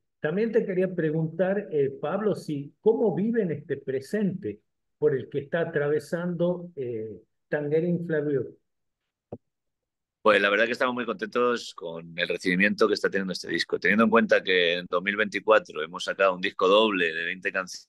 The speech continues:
Speaker 1: Sí.
Speaker 2: ¿no? Digamos. Pero al contrario, ¿no? Está funcionando muy bien. Estamos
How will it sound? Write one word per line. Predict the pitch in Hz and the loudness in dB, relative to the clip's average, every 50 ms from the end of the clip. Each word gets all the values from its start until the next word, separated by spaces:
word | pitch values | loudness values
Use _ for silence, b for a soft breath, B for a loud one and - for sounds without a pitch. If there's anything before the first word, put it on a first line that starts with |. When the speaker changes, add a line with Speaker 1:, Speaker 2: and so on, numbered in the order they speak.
| _ - | _ -14
Speaker 1:
Sí. | 156 147 147 147 _ _ _ _ _ _ _ _ _ _ _ _ _ _ _ _ _ _ _ _ _ _ _ _ _ _ _ _ _ _ _ _ _ _ _ _ _ _ _ _ _ _ _ _ _ _ _ _ _ _ _ _ _ _ _ _ _ _ _ _ _ _ _ _ _ _ _ _ _ _ _ - | -14 -14 -14 -14 _ _ _ _ _ _ _ _ _ _ _ _ _ _ _ _ _ _ _ _ _ _ _ _ _ _ _ _ _ _ _ _ _ _ _ _ _ _ _ _ _ _ _ _ _ _ _ _ _ _ _ _ _ _ _ _ _ _ _ _ _ _ _ _ _ _ _ _ _ _ _ -6
Speaker 2:
¿no? | 92 107 131 135 120 | -2 0 0 0 0
Digamos. | 107 92 82 76 69 - - - - - | 0 -2 -4 -4 -6 -8 -20 -18 -8 -2
Pero | - 110 107 110 107 104 98 98 - | 0 2 2 4 2 2 2 -2 -2
al | - 110 110 | -2 -2 -2
contrario, | 101 110 104 95 127 127 117 98 92 90 | -2 -4 -4 0 0 0 0 0 -2 -6
¿no? | 101 123 131 | -6 -10 -14
Está | 113 - - 110 | -12 -6 -6 -6
funcionando | - - 117 101 110 104 104 107 110 110 | -6 -8 -18 -12 -8 -8 -6 -6 -8 -10
muy | 110 107 | -8 -6
bien. | 110 117 123 139 156 _ _ _ _ _ _ _ _ _ _ _ | -4 -2 -4 -4 -6 _ _ _ _ _ _ _ _ _ _ _
Estamos | - - - 104 101 104 107 104 101 - - - _ | -18 -8 -6 -6 -6 -4 -4 -6 -6 -8 -12 -18 _